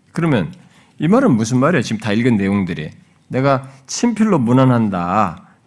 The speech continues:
예? 이 편지마다 이런 내 표시로, 내가 쓰는 마지막 피-, 표로 이걸 쓴다."라는 말은 뭐예요?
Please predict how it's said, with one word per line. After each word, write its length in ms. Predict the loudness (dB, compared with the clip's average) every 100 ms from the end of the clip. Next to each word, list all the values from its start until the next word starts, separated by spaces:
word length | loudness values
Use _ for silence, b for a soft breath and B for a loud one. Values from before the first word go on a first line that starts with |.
| -10
예? 140 | -6 -6
이 220 | -2 -2
편지마다 540 | 0 -2 0 0 2 0
이런 420 | 0 0 0 -4 -8
내 180 | -6 -6
표시로, 420 | -2 -2 -2 -2
내가 240 | -2 0 0
쓰는 540 | -2 -4 -2 -2 -2
마지막 340 | -4 -2 -4 -6
피-, 360 | -14 -12 -12
표로 440 | -4 -2 0 -2 B B -6
이걸 200 | -2 -2
쓴다."라는 580 | -2 2 2 4 4 4
말은 220 | 2 2
뭐예요? 460 | 0 0 0 -2